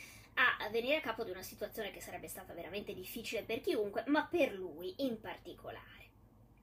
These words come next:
Quindi cosa succede? Che appunto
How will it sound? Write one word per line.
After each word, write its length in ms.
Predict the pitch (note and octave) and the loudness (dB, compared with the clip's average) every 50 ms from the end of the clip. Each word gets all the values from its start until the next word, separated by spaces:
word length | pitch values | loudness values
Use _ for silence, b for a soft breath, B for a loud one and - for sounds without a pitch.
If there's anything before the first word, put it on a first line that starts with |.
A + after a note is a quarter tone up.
| - - - - - - - - | -20 -20 -20 -20 -20 -20 -6 -2
Quindi 260 | - G#4 E4 A#3 G3 | 0 2 2 0 2
cosa 280 | - D4+ E4 G4+ G4 F#4 | 4 4 4 4 2 0
succede? 480 | C#4+ A#3+ - - A#3+ - - - - - | -4 -4 -4 -6 -8 -6 -8 -10 -6 -2
Che 140 | F4+ D#4+ | -2 -2
appunto 680 | D#4+ - - - F4+ F4+ F#4 F#4+ F#4+ F#4+ G#4 A#4 C5 | -2 -2 -2 -2 0 0 0 0 -2 -2 -2 -4 -4